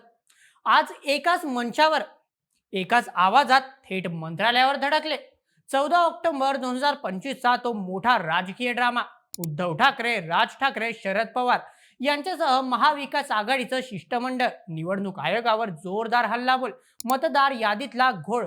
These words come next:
लोकशाहीवर उठलेले प्रश्न आणि ठाकरेंचं एकत्र येणं, हे सगळं कालच्या बैठकीत समोर आलं. पण हे सगळं कसं घडलं, यामागचं राजकारण किती खोल आहे आणि याचा महाराष्ट्राच्या भविष्यावर काय परिणाम होणार,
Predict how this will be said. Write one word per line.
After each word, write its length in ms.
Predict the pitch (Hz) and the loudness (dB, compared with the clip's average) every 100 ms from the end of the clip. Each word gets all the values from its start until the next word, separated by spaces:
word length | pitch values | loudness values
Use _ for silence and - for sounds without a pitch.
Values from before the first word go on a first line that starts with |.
| - | -6
लोकशाहीवर 760 | 170 175 180 - 208 185 233 226 | -8 -6 -6 -4 -2 0 -2 -4
उठलेले 400 | 165 180 226 214 | -6 -6 -4 -4
प्रश्न 500 | 143 208 294 294 294 285 _ _ 285 | -2 0 0 -2 -8 -10 _ _ -2
आणि 180 | 339 | -2
ठाकरेंचं 680 | 349 240 240 262 285 262 262 269 - | -2 2 2 2 -4 -4 -4 -4 -4
एकत्र 360 | 214 269 277 | -6 -4 -2
येणं, 260 | 285 277 269 - - _ 160 | -2 0 -2 -6 -12 _ -14
हे 100 | 143 | -6
सगळं 360 | 233 202 220 | -4 0 0
कालच्या 440 | 226 220 208 208 214 | 0 -2 -2 -2 -4
बैठकीत 460 | 170 170 247 233 220 - | -4 -4 -4 -4 -10 -12
समोर 240 | 160 226 | -8 0
आलं. 180 | 247 247 - _ _ - | 2 2 -4 _ _ -6
पण 120 | 294 | -6
हे 100 | 349 | -4
सगळं 280 | 359 311 311 | -2 0 0
कसं 380 | 311 208 - 269 | -2 -6 -2 -2
घडलं, 260 | 285 277 233 - - | 0 0 -2 -4 -12
यामागचं 460 | 165 175 175 - | -8 -8 -8 -6
राजकारण 540 | 170 170 170 262 233 233 | -4 -4 0 0 0 -2
किती 320 | 254 330 - | -8 -10 -10
खोल 280 | - 196 247 | -10 -2 2
आहे 160 | 247 240 - _ | 2 0 -10 _
आणि 240 | 190 214 196 - _ _ | -2 -2 -4 -14 _ _
याचा 220 | 262 285 330 | 0 2 0
महाराष्ट्राच्या 720 | 302 262 320 330 330 311 311 | 2 4 4 2 -2 -2 -2
भविष्यावर 640 | 202 165 254 262 240 226 | -4 -6 -8 -2 0 0
काय 180 | 214 294 - 175 | 2 0 0 -10
परिणाम 340 | 160 214 240 | -6 -4 -2
होणार, 220 | 254 240 | 0 0